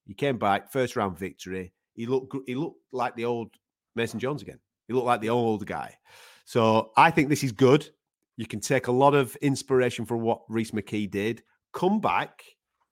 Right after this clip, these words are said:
You, you've seen the level now. You've seen what the crack is. Maybe you were too young. I don't know.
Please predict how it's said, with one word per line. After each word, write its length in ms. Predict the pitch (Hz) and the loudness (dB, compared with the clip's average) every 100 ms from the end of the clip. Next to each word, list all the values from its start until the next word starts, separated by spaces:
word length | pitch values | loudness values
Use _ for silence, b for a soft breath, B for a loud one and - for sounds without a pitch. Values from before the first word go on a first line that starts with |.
| _ _ _ _ | _ _ _ _
You, 180 | 113 123 160 | -8 -6 -6
you've 140 | 175 | -4
seen 160 | - 349 | -2 2
the 80 | 190 | 2
level 220 | 127 135 | 2 0
now. 180 | 110 175 | 0 -2
You've 160 | 269 | -2
seen 140 | - 277 | -6 -6
what 140 | 143 | -6
the 60 | 135 | -8
crack 240 | 107 - | -10 -8
is. 280 | 170 214 - _ _ _ _ _ _ _ _ | -10 -10 -18 _ _ _ _ _ _ _ _
Maybe 220 | 135 160 | -4 -2
you 80 | 208 | -2
were 80 | 208 | -2
too 160 | 202 226 | -4 -6
young. 280 | 277 311 - | -4 -6 -4
I 120 | 151 | -2
don't 120 | 196 | -2
know. 200 | 214 - | -4 -6